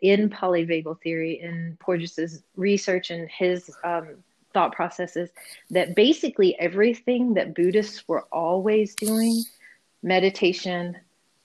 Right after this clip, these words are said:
breath, chanting, and also this aspect of having compassion and working on having compassion with others, are all things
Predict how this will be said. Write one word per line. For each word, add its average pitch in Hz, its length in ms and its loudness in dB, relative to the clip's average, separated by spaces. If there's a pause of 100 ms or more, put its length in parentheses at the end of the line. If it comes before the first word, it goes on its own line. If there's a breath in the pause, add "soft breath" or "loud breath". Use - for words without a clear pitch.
(120)
breath, 180 440 2 (800)
chanting, 175 720 -6 (360 soft breath)
and 180 240 0
also 180 420 0
this 170 240 -2
aspect 175 420 -8
of 160 260 -8
having 175 340 -4
compassion 170 720 -8
and 165 180 -10
working 170 360 -8
on 160 420 -10
having 165 380 -6
compassion 165 520 -12
with 160 160 -10
others, 196 340 -4 (380 loud breath)
are 180 220 0 (120)
all 190 320 4
things 208 640 -2